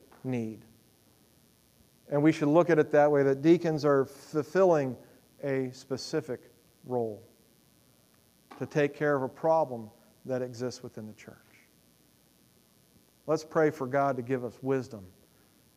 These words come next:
in what those needs are for us as a body.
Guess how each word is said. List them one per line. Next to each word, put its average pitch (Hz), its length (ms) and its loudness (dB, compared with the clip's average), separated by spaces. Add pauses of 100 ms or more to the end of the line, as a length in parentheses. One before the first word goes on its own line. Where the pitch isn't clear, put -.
(540)
in 131 140 -6
what 143 220 2
those 139 260 0
needs 135 300 -6
are 123 220 -4
for 117 220 -12
us 113 180 -12
as 107 140 -16
a - 20 -16
body. 104 420 -18